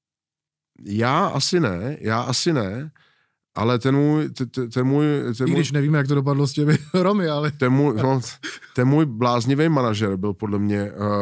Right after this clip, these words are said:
Speaker 1: eh, proto-, protože to byl fakt blázen,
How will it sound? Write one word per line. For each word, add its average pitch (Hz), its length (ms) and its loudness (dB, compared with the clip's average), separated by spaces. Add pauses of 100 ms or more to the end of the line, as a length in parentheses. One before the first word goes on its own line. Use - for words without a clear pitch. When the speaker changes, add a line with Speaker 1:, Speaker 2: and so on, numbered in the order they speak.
(880)
Speaker 1:
eh, 107 480 -2 (200)
proto-, 107 400 -4
protože 107 280 -2
to 117 80 0
byl 120 100 -2
fakt 135 180 -2
blázen, 107 580 -4